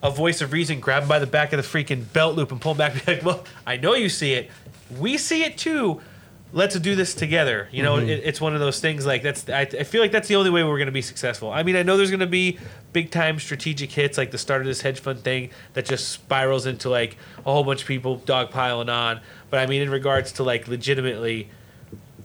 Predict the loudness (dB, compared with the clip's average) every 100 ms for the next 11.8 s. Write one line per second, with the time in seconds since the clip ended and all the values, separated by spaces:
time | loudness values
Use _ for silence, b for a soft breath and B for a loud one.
0 | -10 -6 -6 -4 -4 -2 -2 -2 -2 0
1 | 0 0 -2 -2 -8 -8 -8 -6 -6 -6
2 | -8 -10 -10 -8 -8 -10 -14 -16 -18 _
3 | -20 -18 -6 -2 0 2 2 0 -2 -2
4 | 0 -2 2 2 2 0 0 0 2 2
5 | 2 2 2 0 0 -2 0 -2 0 0
6 | 0 0 0 0 0 0 -6 -6 -4 -2
7 | -2 -4 B B B -8 -4 -4 -2 0
8 | 0 0 -2 0 0 -2 -6 -8 -8 -4
9 | -2 0 0 0 0 0 -2 -6 -6 -6
10 | -2 -2 -2 -10 B B B -4 -4 -2
11 | -6 -4 -2 0 0 -2 -6